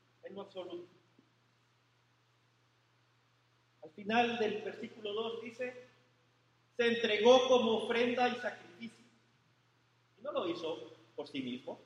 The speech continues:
Él no fue egoísta, lo estaba haciendo por nosotros, lo estaba haciendo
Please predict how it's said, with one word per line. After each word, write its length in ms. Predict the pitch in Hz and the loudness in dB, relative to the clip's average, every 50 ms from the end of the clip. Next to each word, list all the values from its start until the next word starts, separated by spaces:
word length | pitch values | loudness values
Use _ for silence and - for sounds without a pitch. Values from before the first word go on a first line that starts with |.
| - _ _ _ _ - | -20 _ _ _ _ -10
Él 160 | 175 208 208 | -8 -8 -6
no 100 | 214 202 | -6 -8
fue 300 | 208 - 190 180 180 175 | -8 -6 -4 -4 -4 -4
egoísta, 420 | - - 208 208 208 - - - - | -4 -6 -8 -8 -10 -10 -10 -10 -10
lo 100 | - - | -10 -10
estaba 280 | - - 202 202 196 | -10 0 2 2 2
haciendo 380 | 196 - 214 214 214 220 - - | 2 0 -2 -2 -2 -2 -4 -6
por 120 | 185 165 160 | -6 -8 -8
nosotros, 380 | 147 143 - 208 214 208 214 | -10 -4 -2 -2 -2 0 -2
lo 100 | 160 160 156 | -6 -10 -6
estaba 240 | - 180 180 180 | -4 -2 0 0
haciendo 420 | 180 180 180 202 196 170 - 135 | -2 -2 -4 -4 -4 -4 -8 -14